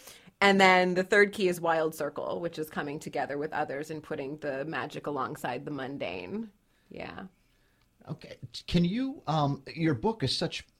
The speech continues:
Speaker 2: so beautifully written. It's written kind of a, a second person that you re-, you're writing to.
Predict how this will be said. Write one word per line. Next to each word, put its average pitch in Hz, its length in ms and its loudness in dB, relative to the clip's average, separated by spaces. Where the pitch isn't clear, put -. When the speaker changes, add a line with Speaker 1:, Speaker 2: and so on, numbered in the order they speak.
Speaker 2:
so 127 220 -2
beautifully 143 480 2
written. 85 400 2
It's 104 180 -2
written 131 340 2
kind 123 200 0
of 90 80 -2
a, 104 160 0
a 101 40 -2
second 127 360 0
person 98 300 0
that 85 100 -2
you 107 160 0
re-, 131 200 6
you're 113 220 0
writing 117 540 2
to. 92 420 -2